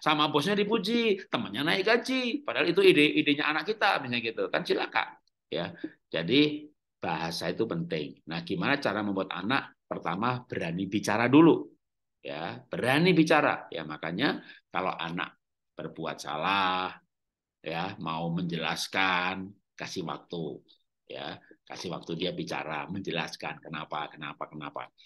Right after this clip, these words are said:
Atau kalau enggak, bukan enggak salah, orang tua itu harus berkomunikasi dengan anak sampai level misalnya kenapa, ya, "Kamu suka makan apa? Buah apa?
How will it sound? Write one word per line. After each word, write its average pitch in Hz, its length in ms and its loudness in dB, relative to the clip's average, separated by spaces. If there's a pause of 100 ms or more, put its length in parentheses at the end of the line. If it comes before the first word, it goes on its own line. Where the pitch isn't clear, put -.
(220)
Atau 131 160 0
kalau 151 240 4
enggak, 160 160 2
bukan 117 240 -2
enggak 113 320 -2
salah, 127 320 4 (560)
orang 110 240 2
tua 120 320 6
itu 170 160 2
harus 95 560 -2 (720)
berkomunikasi 123 1300 4
dengan 90 400 -4
anak 80 400 -6 (320)
sampai 117 480 -2
level 117 480 0
misalnya 98 480 -2
kenapa, 85 720 -4 (1200)
ya, 71 160 -8 (800)
"Kamu 170 560 4
suka 151 400 2
makan 131 400 0
apa? 117 400 2 (800)
Buah 123 320 6
apa? 110 400 2